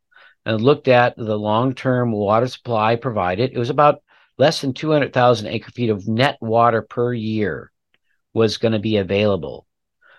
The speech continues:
And you take that two hundred thousand acre feet of net water per year, and you multiply it by, you know, fifty, a hundred years,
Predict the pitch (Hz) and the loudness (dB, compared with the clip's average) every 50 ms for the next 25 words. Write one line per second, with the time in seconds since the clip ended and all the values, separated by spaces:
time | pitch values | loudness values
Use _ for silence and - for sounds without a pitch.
0 | _ _ 107 113 120 120 120 - 127 127 123 120 - 127 117 117 - _ - - | _ _ -4 -2 0 0 0 0 0 0 0 2 2 2 2 2 -2 _ -8 -4
1 | 143 131 123 123 120 113 - 123 117 113 110 107 110 110 107 107 - - 113 113 | -2 -2 0 -2 -2 -2 0 0 0 0 0 -2 -4 -4 -4 -6 -4 -2 -2 -2
2 | - - 101 120 120 107 101 95 104 107 120 120 - - 110 107 104 104 101 101 | -2 -4 -6 -4 -4 -2 -2 -2 0 0 0 -2 -2 -2 0 2 2 2 2 0
3 | - - - 98 92 101 123 165 185 151 107 87 90 120 151 170 - _ _ _ | -4 -6 -8 -8 -8 -6 -4 -2 0 0 0 0 -2 -4 -4 -6 -10 _ _ _
4 | _ _ _ _ _ _ _ _ _ _ _ _ - 120 117 117 117 117 113 - | _ _ _ _ _ _ _ _ _ _ _ _ -2 0 2 2 2 0 -2 -4
5 | - - 113 113 117 113 113 113 107 80 110 110 113 120 117 120 107 117 117 113 | -6 -6 -2 0 2 4 4 2 0 0 -2 0 0 0 -2 -4 -2 0 2 2
6 | 113 110 110 - 98 110 107 107 107 107 107 107 - 107 104 98 98 98 95 - | 2 2 0 -2 -4 -2 0 0 0 0 -2 -2 -4 -6 -8 -6 -8 -8 -8 -6
7 | 123 113 - - 117 107 98 98 113 107 104 - - 110 151 175 160 120 107 113 | -6 -6 -4 -4 -4 -2 -2 -2 -2 -2 -4 -4 -4 -2 2 2 4 4 4 4
8 | 139 160 160 - - | 2 2 0 -4 -8